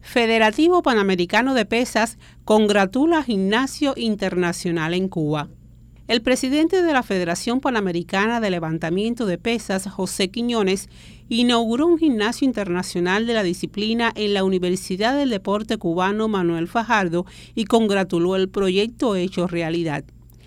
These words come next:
Pedagógica se concretó gracias al empeño mostrado por las autoridades del Instituto Nacional de Deportes, la Federación Local, el Ministerio de Educación Superior y otras entidades cubanas y foráneas,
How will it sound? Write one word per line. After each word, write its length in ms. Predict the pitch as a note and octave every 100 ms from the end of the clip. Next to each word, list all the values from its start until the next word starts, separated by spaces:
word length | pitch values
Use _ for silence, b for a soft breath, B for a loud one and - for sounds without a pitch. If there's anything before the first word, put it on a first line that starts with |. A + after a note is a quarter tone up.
| b b
Pedagógica 380 | G#3 B3+ C4
se 140 | C4 A3+
concretó 640 | F#3 F3 F3 F3 A3+ A#3+
gracias 460 | A#3 G3+ G#3+ B3+ -
al 180 | G#3 F#3+
empeño 420 | F3 F#3 G#3 A3+
mostrado 640 | G#3+ G3 - G#3 G#3+ A3
por 160 | G#3+ F#3
las 200 | F3+ -
autoridades 840 | F3+ E3+ E3+ E3 E3+ F#3+ A3 A#3
del 160 | G#3+ F3
Instituto 680 | F3+ F#3 - E3 G#3 B3+
Nacional 460 | B3 A3+ F#3+ F3+ F#3+
de 80 | G#3+
Deportes, 580 | A3+ B3+ G3 F#3 F#3+ - B B
la 160 | G#3 A3+
Federación 640 | A#3 G#3 F#3+ F#3+ F3+ D#3+
Local, 420 | D#3 - A#3+ A3+ A3+ B B
el 140 | B3
Ministerio 640 | C4+ B3+ C4 - E4 E4+ F#4
de 60 |
Educación 520 | D4 G3 F#3 F#3 F3+ F3+
Superior 520 | G3+ B3 B3+ G#3+ G#3 B B
y 160 | G#3+ A3+
otras 320 | B3 C#4+ C#4
entidades 600 | A3+ G#3 F#3+ F#3+ G#3 B3
cubanas 460 | - F#3 F3+ G4+ -
y 80 | A#3+
foráneas, 640 | - A#3+ A3 G#3 F3+ G3